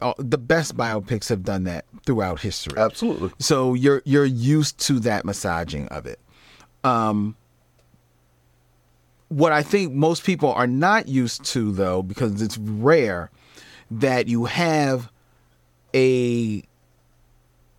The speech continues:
Speaker 1: a, a, a figure from history, especially a, a woman figure from history, who is such a, a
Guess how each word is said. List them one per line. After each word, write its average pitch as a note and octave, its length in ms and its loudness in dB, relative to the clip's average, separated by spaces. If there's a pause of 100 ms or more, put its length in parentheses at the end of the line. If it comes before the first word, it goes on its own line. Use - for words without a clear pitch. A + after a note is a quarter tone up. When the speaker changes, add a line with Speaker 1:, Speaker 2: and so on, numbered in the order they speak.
(880)
Speaker 1:
a, B2 240 4
a, B2 200 2
a A#2 120 4
figure D3 580 2
from C3+ 260 0
history, B2 560 0
especially A2 680 -2
a, G2+ 460 0 (160)
a G2+ 160 0
woman G2 600 0 (300)
figure G2 340 0
from F#2 240 -4
history, F#2+ 520 -4 (420)
who E3+ 580 2 (320)
is C3 400 0 (220)
such - 520 -2 (120)
a, A2 500 0 (2250)
a A#2 140 0